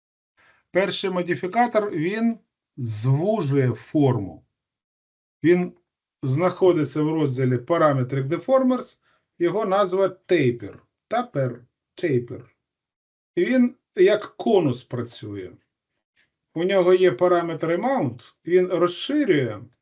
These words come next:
чи навпаки звужує тільки одну сторону. Поки що нічого нема такого. Ну і що, звузив, да звузив. Ми можемо це і freeform деформером зробити. Але в нього є можливість,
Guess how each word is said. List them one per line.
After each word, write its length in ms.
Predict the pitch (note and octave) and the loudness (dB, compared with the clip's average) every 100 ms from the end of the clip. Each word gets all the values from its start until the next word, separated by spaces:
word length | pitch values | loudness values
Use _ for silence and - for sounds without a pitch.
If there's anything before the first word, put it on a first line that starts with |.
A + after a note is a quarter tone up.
| _ | _
чи 160 | - | -12
навпаки 540 | A#3 G3 - F3+ A#3 A#3 | -4 -4 -2 -2 0 -2
звужує 720 | C#3+ D3 E3 F3 C#3+ D3 C#3 | 0 0 4 4 4 0 -2
тільки 320 | C3+ A#3 F#3 | -4 -4 0
одну 240 | D#3+ D#3 F3 | 0 0 -6
сторону. 600 | - B2 A2+ G#2+ G2+ G#2+ _ _ _ _ _ _ _ _ _ _ _ _ _ _ _ | -8 -8 -6 -8 -12 -14 _ _ _ _ _ _ _ _ _ _ _ _ _ _ _
Поки 260 | A#3+ A#3+ A#3+ | -2 2 0
що 200 | A#3+ A3 | 0 0
нічого 420 | G3 - G3+ G3 | 0 2 2 2
нема 300 | F#3+ F3+ F3 | 2 2 2
такого. 680 | E3+ - D#3 C#3+ C#3 C3 C3 _ _ _ _ - | 0 -4 0 2 0 -2 -8 _ _ _ _ -14
Ну 180 | G#3 G#3 | -8 -6
і 40 | |
що, 300 | - - D#3+ | -6 -2 0
звузив, 460 | C3+ F#3 A3 F3+ C3+ | 0 0 2 2 2
да 140 | B2+ | 2
звузив. 420 | A#2+ D3 E3+ C3+ | 2 2 2 2
Ми 120 | D#3+ | 4
можемо 380 | F#3 F3+ F3 E3+ | 4 4 2 0
це 220 | D3+ E3 | 0 0
і 40 | D#3+ | 0
freeform 560 | - F3 F3+ F3 D3+ | 2 4 4 4 2
деформером 640 | C3 B2 C#3+ D3+ C#3+ C3 B2 | 2 0 -2 -2 -2 -2 -4
зробити. 560 | A#2+ A#2+ A#2 G#2 G#2+ - _ _ _ _ _ _ | -4 -6 -6 -8 -14 -16 _ _ _ _ _ _
Але 300 | C3+ F#3+ D4 | 2 6 6
в 40 | B3 | 4
нього 560 | A3+ A3+ G#3 G#3 G#3 _ _ | 2 0 2 0 -2 _ _
є 260 | D3+ F3 G#3 | -8 -2 0
можливість, 920 | F#3 D#3 F3+ B3 B3+ G3 - - - | 0 0 -2 -2 0 0 -2 -12 -20